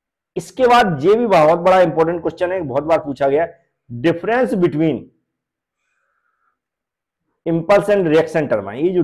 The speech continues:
difference है, ये difference याद करना ना भूलें, है ना, ये पूछा जा सकता है।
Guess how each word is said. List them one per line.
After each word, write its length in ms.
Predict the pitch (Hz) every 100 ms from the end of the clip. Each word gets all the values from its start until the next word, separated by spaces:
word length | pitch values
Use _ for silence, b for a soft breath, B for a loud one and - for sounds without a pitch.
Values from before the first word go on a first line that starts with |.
| 123
difference 560 | 127 - 160 180 165
है, 120 | 143 160 - _ _ _ _ _ _ _ _ _ _ _ _ _ _ _ _
ये 80 | 151
difference 520 | 143 127 147 160 156
याद 280 | 131 135 -
करना 220 | 139 143
ना 160 | 139 117
भूलें, 260 | 92 95 101
है 60 | 151
ना, 120 | 226 - _ _ _ _ 170
ये 80 | 165
पूछा 360 | 165 127 135
जा 120 | 131
सकता 340 | - - _
है। 100 | -